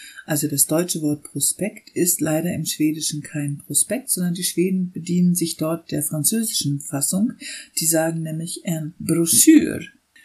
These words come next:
Aber nun sind natürlich die Leute in der schwedischen Touristinformation ja auch geschult, ähm, und die meisten sprechen ja auch sehr, sehr gut Englisch. Aber wenn man Schwedisch spricht, was euch sehr, sehr hoch anzurechnen ist, dann versucht einfach, euch an das Wort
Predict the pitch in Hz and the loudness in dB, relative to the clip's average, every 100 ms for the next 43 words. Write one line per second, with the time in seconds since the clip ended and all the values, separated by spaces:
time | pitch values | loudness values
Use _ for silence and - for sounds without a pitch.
0 | _ - 131 170 175 170 185 180 175 175 | _ -6 -2 2 2 4 2 2 0 2
1 | 170 - 165 156 165 170 - 151 151 - | 0 0 -2 0 0 -2 -4 -4 -4 0
2 | 151 160 160 151 151 151 147 143 147 147 | 0 0 -4 -4 -2 -2 -2 -4 -4 -4
3 | - 139 147 - 143 - - - 208 240 | -4 -4 -4 -6 -14 -12 -8 0 4 4
4 | 226 - - - - - 170 165 165 160 | 2 -8 -18 -16 -16 -6 -2 0 0 -4
5 | - 156 147 - - _ - 147 143 151 | -4 -4 -4 -8 -14 _ -6 -2 2 2
6 | - - - 143 151 131 139 - 156 147 | 2 -4 -10 -8 -6 -4 -2 2 2 2
7 | - - - 156 185 175 185 - - 156 | -2 -6 -6 2 4 4 2 0 -2 -2
8 | 156 165 165 170 170 - 170 170 165 - | -2 -2 0 0 0 2 2 2 0 0
9 | 196 - - 165 - 147 - 160 160 165 | -4 -4 -6 -2 -2 -4 -4 0 2 2
10 | 165 160 - 180 180 175 165 180 185 180 | 2 0 2 0 2 2 0 0 0 0
11 | - - - - - - - 165 175 - | 2 0 -2 -8 -14 -12 -4 0 2 4
12 | 165 175 - - 156 156 - - - 151 | 2 2 -4 -6 -4 -4 -6 -8 -6 -8
13 | - 147 156 147 - 151 | -6 -4 0 0 2 0